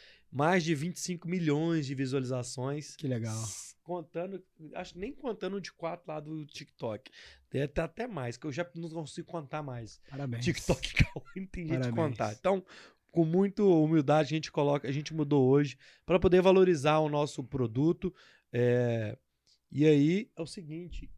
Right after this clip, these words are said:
Speaker 1: quer fazer um, ser um parceiro do Bora Podcast? Mande, é,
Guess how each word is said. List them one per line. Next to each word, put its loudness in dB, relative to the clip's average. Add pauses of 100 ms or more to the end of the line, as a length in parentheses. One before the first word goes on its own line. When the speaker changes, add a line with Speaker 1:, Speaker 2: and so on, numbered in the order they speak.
(140)
Speaker 1:
quer -8
fazer -6
um, -16 (140)
ser -8
um -6
parceiro -4
do -12
Bora -6
Podcast? -8 (440)
Mande, 0 (460)
é, -8